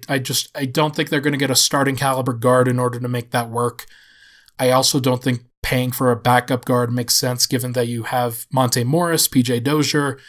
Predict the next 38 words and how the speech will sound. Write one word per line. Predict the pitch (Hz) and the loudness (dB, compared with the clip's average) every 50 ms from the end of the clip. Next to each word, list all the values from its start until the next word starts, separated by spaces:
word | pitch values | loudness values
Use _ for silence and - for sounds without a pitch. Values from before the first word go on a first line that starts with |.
| - - - - _ | -20 -20 -20 -20 _
you | - 127 127 | -4 0 2
already | 139 151 175 156 | 2 4 2 0
have | - - 147 135 131 | -2 -2 -2 -2 -2
Will | 135 139 139 123 | -2 -2 0 4
Barton | 127 131 135 131 123 127 | 4 4 4 4 0 -2
and | 123 123 | -4 0
Gary | 117 123 123 123 123 113 | 2 2 4 4 2 2
Harris | - 127 123 123 120 - - | 2 4 4 4 4 4 2
in | 127 113 | 0 -2
tow. | 117 - 127 123 120 117 120 117 113 - - - - _ _ - | -2 0 2 2 4 4 2 0 -2 -6 -14 -20 -20 _ _ -12
You've | - 110 107 | -10 -4 0
got | 139 135 127 120 - | 2 2 2 2 0
Jamal | - 135 131 135 127 127 | -2 0 2 4 2 4
Murray | 123 123 123 123 123 | 4 2 2 2 2
that | 123 123 | 2 0
you're | 120 123 | -2 -2
paying | 120 - - 131 127 123 123 | -4 -2 -2 -2 -2 -2 -2
a | 113 | -2
big | 110 127 120 120 | 0 0 0 0
amount | 123 120 123 120 | 0 0 0 0
of | 120 120 | 0 0
money | 123 123 123 117 | 0 -2 -2 -2
to. | - - 131 123 120 120 117 _ _ _ _ _ _ _ _ _ _ _ _ _ | -2 -2 0 0 -2 -4 -6 _ _ _ _ _ _ _ _ _ _ _ _ _
Um, | - 143 127 123 120 113 117 _ _ _ _ _ _ _ _ _ _ _ _ _ _ _ _ _ _ _ _ - - | -4 -2 0 0 -2 -4 -8 _ _ _ _ _ _ _ _ _ _ _ _ _ _ _ _ _ _ _ _ -16 -10
I | - 127 | -8 -4
think | - 165 156 | -4 -4 -2
you | 165 156 | -2 0
go | 160 156 | 2 2
straight | - - - 165 151 - | 2 4 4 2 2 2
to | - 139 | 2 0
wings | 120 113 135 139 147 151 160 160 143 139 | 2 2 0 0 0 0 -2 -2 -2 0
and | 135 123 120 113 | 0 0 0 0
big | 127 123 - - | -2 -2 -4 -8
man | - - - - - _ _ _ _ _ _ _ _ _ _ _ _ - | -14 -16 -16 -18 -20 _ _ _ _ _ _ _ _ _ _ _ _ -2
because | 147 131 - - 135 131 127 123 120 - - - | -2 -2 0 0 0 2 2 2 2 0 0 2
those | 151 147 151 147 - | 2 2 2 2 2
are | 165 151 | 0 2
the, | 143 139 131 123 117 | 2 0 0 0 -2